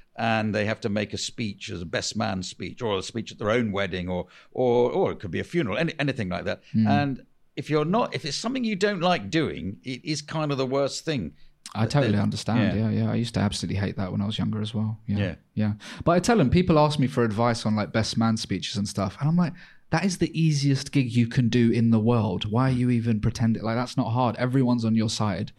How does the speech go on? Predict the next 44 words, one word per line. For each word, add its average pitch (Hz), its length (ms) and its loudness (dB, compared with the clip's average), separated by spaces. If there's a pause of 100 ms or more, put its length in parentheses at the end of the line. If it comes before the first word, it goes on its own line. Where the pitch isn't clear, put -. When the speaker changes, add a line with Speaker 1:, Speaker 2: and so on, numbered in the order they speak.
(120)
Speaker 1:
Yeah. 90 280 -4 (140)
Speaker 2:
Just - 260 -2
don't, 117 340 4 (200)
like, - 320 -2
you 110 60 2
know, 101 260 0
be 104 140 0
rude 104 320 2
about 104 380 -2 (580)
the - 80 -12
families 104 560 0
and - 100 -4
stuff, - 360 -8
and 107 80 2
you'll, 104 180 2
Speaker 1:
Yes. 90 60 -4
Speaker 2:
you'll 123 240 -2
be 104 60 -6
fine, 139 360 0
right?" 131 240 -2 (460)
Speaker 1:
That's 156 180 0
not 139 180 -2
comforting 101 360 -2
to 101 80 -4
somebody 120 320 0
who's 104 100 0
anxious 101 300 -2
about 95 180 -2
making 92 280 -4
a - 20 -6
best 90 280 -4
man 87 200 -4
speech, - 240 -12
saying 139 160 0
it's 120 100 -4
the 135 240 -4
easiest 117 380 2
Speaker 2:
Okay, 120 140 4
Speaker 1:
gig 110 80 6
in 104 40 8
Speaker 2:
you're 107 140 6
Speaker 1:
the 110 40 6
world. 104 140 4
Speaker 2:
right. - 80 -6